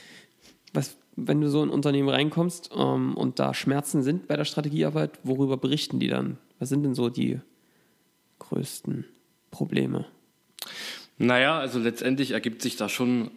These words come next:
Speaker 2: ein sehr konsistentes Bild, dass, äh, die Strategie oft, wie du schon sagtest, ein Stück weit ein rotes Tuch ist. Ähm, das hat verschiedene Hintergründe. Letztendlich, ähm, sind wir selbst, aber auch in einer Branche unterwegs, die es über den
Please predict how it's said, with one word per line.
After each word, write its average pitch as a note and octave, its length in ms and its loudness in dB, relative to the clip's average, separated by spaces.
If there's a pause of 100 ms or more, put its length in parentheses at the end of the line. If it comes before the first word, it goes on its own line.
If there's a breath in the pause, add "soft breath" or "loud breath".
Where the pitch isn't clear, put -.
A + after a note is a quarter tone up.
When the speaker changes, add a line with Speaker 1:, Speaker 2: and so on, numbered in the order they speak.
(100)
Speaker 2:
ein G2+ 320 -2
sehr G#2+ 400 0
konsistentes G#2 680 -2
Bild, - 440 0
dass, - 300 -8
äh, - 160 -10 (260)
die F#2+ 60 -12
Strategie G#2 720 -2
oft, - 380 -6 (200)
wie A2+ 120 0
du G#2 80 0
schon G2+ 120 -4
sagtest, G2+ 460 -2
ein G2 80 -6
Stück A2 220 -6
weit G#2 160 -2
ein G2+ 100 -6
rotes G2+ 320 -2
Tuch B2+ 200 -6
ist. - 260 -6 (760 loud breath)
Ähm, G#2 560 0
das - 180 -8
hat A2+ 140 -6
verschiedene A2+ 360 -2
Hintergründe. A2+ 440 0
Letztendlich, A#2 1040 -2
ähm, G2+ 240 0
sind G2+ 220 -4
wir G2 80 -2
selbst, C#3+ 420 0
aber G2 160 -2
auch G2+ 180 -2
in G2+ 120 -2
einer F#2+ 340 -4
Branche G2+ 320 -2
unterwegs, G2+ 460 -4
die A#2 100 -8
es G#2 100 -10
über G2 200 -8
den G2 200 -6